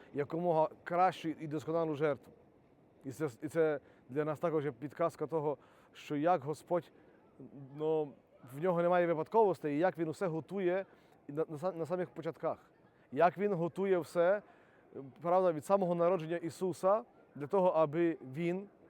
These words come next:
в, в моменті, коли стане жертвою на Христі, коли стане жертвою на Голгофі, став жертвою бездоганною, став жертвою без жодної вади чи зморшки. Сила. Дякуємо тобі, Ісусе, за твоє народження.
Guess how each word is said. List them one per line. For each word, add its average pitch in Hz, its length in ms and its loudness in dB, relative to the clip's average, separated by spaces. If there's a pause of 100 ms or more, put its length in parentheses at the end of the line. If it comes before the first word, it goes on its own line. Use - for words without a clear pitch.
(140)
в, 139 120 -8 (140)
в 139 240 -10
моменті, 165 500 -2
коли 160 180 -2
стане 160 340 0 (240)
жертвою 151 520 2
на 147 100 -2
Христі, 160 440 -6
коли 156 180 -2
стане 165 220 0
жертвою 160 320 0
на 156 60 0
Голгофі, 156 580 0 (260)
став 160 280 0
жертвою 160 400 0
бездоганною, 151 1120 -2 (720)
став 170 280 0
жертвою 165 400 0
без 160 300 2
жодної 160 380 -4
вади 165 480 0 (340)
чи 175 180 -2
зморшки. 151 520 -2 (680)
Сила. 135 320 -4 (560)
Дякуємо 156 440 0
тобі, 143 240 -6
Ісусе, 151 400 -4 (380)
за 147 100 -6
твоє 160 180 2
народження. 156 640 0